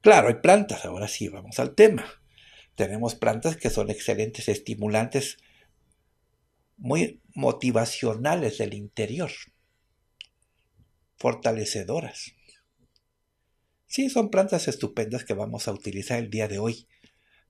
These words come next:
para fortalecer, para sumar los recursos y las ayudas que necesitamos cuando ya estamos muy fragilizados por la frustración.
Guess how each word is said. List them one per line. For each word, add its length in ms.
para 200
fortalecer, 800
para 400
sumar 500
los 240
recursos 720
y 60
las 220
ayudas 420
que 160
necesitamos 720
cuando 300
ya 400
estamos 420
muy 140
fragilizados 800
por 160
la 100
frustración. 800